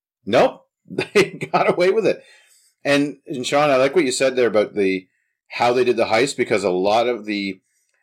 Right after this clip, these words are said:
a lot of heist movies will do that whole thing where they show them running out of the bank, and then they tell the story, and you see every little trick and thing going into it.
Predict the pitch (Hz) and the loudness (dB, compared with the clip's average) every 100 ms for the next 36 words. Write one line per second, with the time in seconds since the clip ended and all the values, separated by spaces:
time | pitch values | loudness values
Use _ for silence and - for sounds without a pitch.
0 | _ 101 110 139 127 147 143 127 120 113 | _ -4 0 2 2 0 0 0 0 0
1 | 113 101 131 135 127 110 120 120 120 113 | 0 0 0 0 -2 0 0 0 -2 0
2 | 107 101 101 95 - _ _ _ _ _ | 0 0 2 0 -4 _ _ _ _ _
3 | _ - 117 - 143 127 120 123 123 135 | _ -2 -2 0 0 0 0 2 2 2
4 | 110 95 92 95 - _ _ _ _ _ | 2 2 0 -2 -8 _ _ _ _ _
5 | - 107 104 104 104 104 95 - _ _ | -6 -4 0 0 0 -2 -8 -16 _ _
6 | _ - 120 - 143 110 101 - 175 160 | _ -4 -2 0 0 0 -2 0 0 2
7 | 107 110 120 113 107 - 120 - 143 180 | 2 2 0 0 -2 0 -2 -2 -2 0
8 | 165 135 120 110 - - 135 - - - | 0 2 2 0 -2 -4 -2 -2 -10 -18
9 | - 110 107 98 120 110 104 104 101 98 | -10 -6 -6 -2 0 0 2 2 2 0
10 | 120 - 90 82 | -2 0 0 0